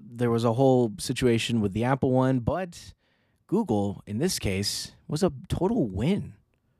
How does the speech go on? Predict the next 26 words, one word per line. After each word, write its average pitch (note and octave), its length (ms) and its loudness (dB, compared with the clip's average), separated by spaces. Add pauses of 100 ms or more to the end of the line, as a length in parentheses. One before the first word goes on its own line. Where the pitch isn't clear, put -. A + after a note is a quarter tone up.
(160)
for A2+ 160 -2
the G#2 60 2
game G2 480 -2
developer. F#2 680 -8 (840)
Uh, G2 160 -4
the G2 120 -4
jury C#3 360 2
found C3 560 0 (460)
in A#2 80 -2
its A2 140 -4
verdict A#2+ 640 0
that G#2 140 -6
Google C3+ 300 2
turned D#3 500 0
its A2 160 -8
Google A#2 300 -2
Play A2 300 -2
App D3+ 220 -12
Store G#2+ 420 -8 (320)
and E3 280 0
billing E3+ 240 0
service G#2 480 -2
into A#2 380 -2
an A2 160 0
illegal G#2+ 720 0 (380)
monopoly. G2+ 920 -6